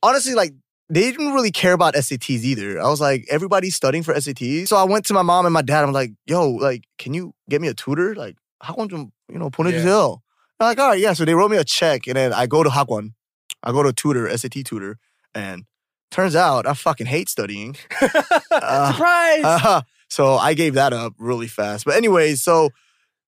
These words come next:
Speaker 1: the college thing didn't work out because I didn't know what to apply for, like, scholarship-wise,
Speaker 2: Mm.
Speaker 1: and I didn't really care. I guess I was just being lazy or something. I don't
Speaker 2: Yeah.
Speaker 1: know what was going on in my head.
Speaker 2: Yeah.
Speaker 1: I guess I was just being irresponsible or something. And,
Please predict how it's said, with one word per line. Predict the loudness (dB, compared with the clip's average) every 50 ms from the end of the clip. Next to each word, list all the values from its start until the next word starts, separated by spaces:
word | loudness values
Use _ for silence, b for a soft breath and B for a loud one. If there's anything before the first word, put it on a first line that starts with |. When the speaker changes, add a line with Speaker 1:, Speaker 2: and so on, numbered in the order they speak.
| _ _ _ _ _ _ _ _ -6
Speaker 1:
the | -6 -2
college | 2 2 4 4 4 2 0
thing | 0 0 0
didn't | 2 2 2 2
work | 2 2 2 2
out | 2 2 2 0
because | -2 -4 -2 0 0 0 -2 -4 -8 -8 -4
I | -4 -2 -2 -2
didn't | -2 -2 -2 0 0
know | 0 0
what | 0 0 -2 -4
to | -6 -8 -8
apply | -8 -8 -8 -6 -6 -6
for, | -6 -4 -2 -2 -2 -2 -2 -6 -8
like, | -10 -10 -10 -10
scholarship-wise, | -10 -4 -2 -2 0 -2 -2 -6 -6 -2 0 2 2 2 0 -2
Speaker 2:
Mm. | -2
Speaker 1:
and | -2
I | -2
didn't | -2 -2 -4 -4 -4 -6 -6 -6
really | -6 -4 -4 -4 -6
care. | -10 -8 -6 -4 -4 -4 -4 -6 -12 -16 -20 -18 -14
I | -12 -8
guess | -6 -6 -4 -2
I | 0 0
was | 0 -2 -4
just | -8 -8
being | -8 -8 -6 -8 -8 -8
lazy | -10 -10 -10 -10 -10 -12 -12 -12
or | -12 -12
something. | -12 -10 -10 -10 -10 -8 -6
I | -4
don't | -2 0
Speaker 2:
Yeah. | 0 -2
Speaker 1:
know | -2
what | -2 -2 -4 -4
was | -6 -8
going | -10 -10 -10 -8 -8
on | -8 -8
in | -8
my | -8 -10 -10 -10
head. | -12 -14 -14 -14 -16 -16
Speaker 2:
Yeah. | -16 -18 -18 -18 -20 _ -14
Speaker 1:
I | -10 -8
guess | -6 -6 -8 -10 -12 -20 -20 _ _ _ _ _ _
I | -8 -6 -4
was | -4 -4 -4 -6
just | -8 -8 -10 -10 -10 -12 -14 -18 -20 -20 _ _ _
being | -16 -12 -12 -12 -10 -10
irresponsible | -10 -10 -10 -10 -8 -8 -8 -8 -10 -12 -14 -14
or | -14 -14
something. | -14 -16 -14 -14 -14 -14
And, | -14 -14 -16